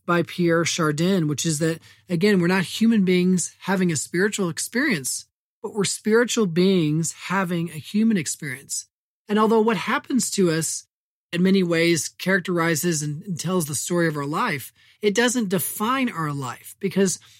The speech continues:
we, in essence, have this great ability through unity with God and through Jesus and the Holy Spirit and through the grace that's afforded to us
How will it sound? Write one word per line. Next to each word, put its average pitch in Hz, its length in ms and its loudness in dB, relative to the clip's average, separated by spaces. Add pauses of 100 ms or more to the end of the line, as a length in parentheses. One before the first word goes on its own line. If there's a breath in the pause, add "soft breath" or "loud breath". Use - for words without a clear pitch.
(340 soft breath)
we, 226 200 2
in 240 80 4
essence, 208 420 0
have 185 180 -2
this 180 140 -2
great 190 320 2
ability 180 580 0 (220)
through 185 200 0
unity 196 580 2
with 170 240 -6
God 160 540 -2
and 147 320 -8 (180)
through 160 160 -6
Jesus 160 500 0
and 147 120 -8
the 139 40 -8
Holy 175 280 -2
Spirit 165 600 0 (340 soft breath)
and 160 100 -8
through 175 100 -2
the 160 100 0
grace 175 420 2
that's 160 220 -6
afforded 170 460 -2
to 160 140 -10
us 165 460 -6